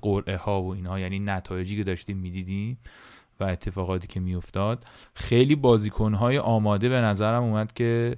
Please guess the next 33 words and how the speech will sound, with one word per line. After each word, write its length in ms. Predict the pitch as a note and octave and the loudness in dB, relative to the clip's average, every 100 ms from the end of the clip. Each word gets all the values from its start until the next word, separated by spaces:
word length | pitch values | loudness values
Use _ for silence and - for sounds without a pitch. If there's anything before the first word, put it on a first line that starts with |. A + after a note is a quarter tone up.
| - | -4
الان 300 | G2+ G2+ G#2+ | -2 0 2
انگیزه 400 | A2+ A2 F#2+ F#2+ | 2 0 0 0
دارن. 240 | A#2 B2 B2 | 0 2 2
نیما 340 | A2+ G#2+ A#2 | 2 4 2
هم 80 | C#3 | 0
توی 160 | - C#3 | 0 -2
اون 240 | C#3+ C3+ | -2 -2
اپیزود 440 | G#2+ G#2+ G#2 B2 A#2 | -2 -4 -2 -2 -2
اشاره 280 | A2+ G#2+ A2+ | -2 -2 0
کرد، 280 | C3 B2+ | -2 -2
بچه‌ها 440 | - G#2 - G#2+ B2 | -2 -2 -2 -4 -2
هم 140 | A#2 | -2
همه 120 | A2+ | -4
دونه 240 | A#2+ A#2+ A2 | -2 -2 -2
دونه 240 | G2+ G#2+ | -2 -6
گفتن 520 | A#2 A#2+ B2 - A2 | -2 0 -2 -2 -4
این 100 | F#2+ - | -4 -4
قصه، 540 | F#2 - G2 F#2 F2 - - _ - | -6 -4 -6 -4 -6 -8 -20 _ -14
اه، 120 | F#2+ F2 | -10 -4
در 200 | F2+ F2+ | -2 -2
واقع 260 | F2+ G2+ | 0 0
یورویی 420 | G2+ G#2+ G2 G#2+ | 2 4 4 2
که 140 | G#2 G#2 | 0 -4
پیش 260 | - F#2+ | -8 -4
رو 240 | F#2+ F#2 F#2 | -2 0 0
هست 260 | G#2 - | -2 0
و 20 | A2+ | 0
انگیزه 380 | F#2+ F#2 F#2 | 0 0 0
های 180 | G2 G2 | 2 2
فردی 480 | - G#2 G2 F2+ F#2+ | 2 4 4 2 2
بازیکن‌ها، 560 | F#2+ F2+ F#2+ - G2 B2+ | 4 2 0 0 2 4
به 120 | C3+ | 4
نظرم 440 | A2+ G2+ A#2 B2+ | 2 2 2 0